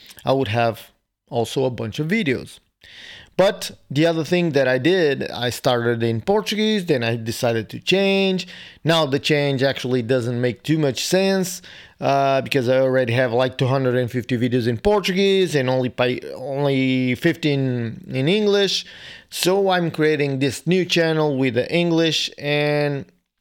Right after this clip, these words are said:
I'll just keep posting whenever I want, uh, videos on my personal kind of thing channel in Portuguese. So I'll go back to Portuguese in that specific channel, just posting things that I like to do.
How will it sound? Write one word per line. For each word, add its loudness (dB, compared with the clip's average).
I'll 0
just -2
keep -4
posting 0
whenever 0
I 2
want, -4
uh, -2
videos 0
on 0
my 0
personal 0
kind 2
of 2
thing 0
channel 0
in -2
Portuguese. -2
So 0
I'll 2
go 2
back 0
to -10
Portuguese -4
in 2
that 2
specific -6
channel, -2
just -4
posting 0
things -2
that 0
I 2
like -2
to -12
do. -10